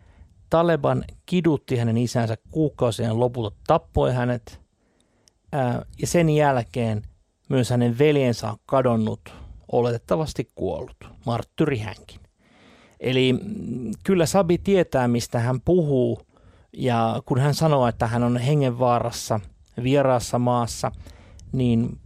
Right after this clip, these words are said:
kyllä tilanne on erittäin todellinen. Minua tässä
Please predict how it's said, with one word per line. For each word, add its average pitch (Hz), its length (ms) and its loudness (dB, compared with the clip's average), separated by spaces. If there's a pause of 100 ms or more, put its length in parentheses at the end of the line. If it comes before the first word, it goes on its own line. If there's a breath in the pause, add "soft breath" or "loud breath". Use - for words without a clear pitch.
kyllä 127 200 0
tilanne 131 400 0
on 123 100 2
erittäin 117 680 -2 (360)
todellinen. 117 540 -2 (880 loud breath)
Minua 254 400 2
tässä 156 400 -2